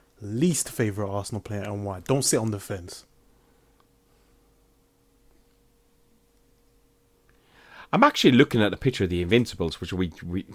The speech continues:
Speaker 2: uh, we've mentioned before <laughs> on, on, on, um, on, on the podcast,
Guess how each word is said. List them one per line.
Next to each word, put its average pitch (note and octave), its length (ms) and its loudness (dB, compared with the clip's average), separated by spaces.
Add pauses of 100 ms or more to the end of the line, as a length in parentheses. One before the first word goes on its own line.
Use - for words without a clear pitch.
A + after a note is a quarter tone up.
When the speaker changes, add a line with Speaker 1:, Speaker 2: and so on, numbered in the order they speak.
Speaker 2:
uh, F2+ 60 -6
we've F#2 260 -2
mentioned G2 280 -4
before F#2+ 480 6
<laughs> - 40 -14
on, F2 380 -2
on, F#2 300 -2
on, F2+ 540 -2
um, E2+ 540 -4 (1400)
on, G2 160 -2
on F#2+ 180 -4
the F2 60 -6
podcast, E2+ 680 -6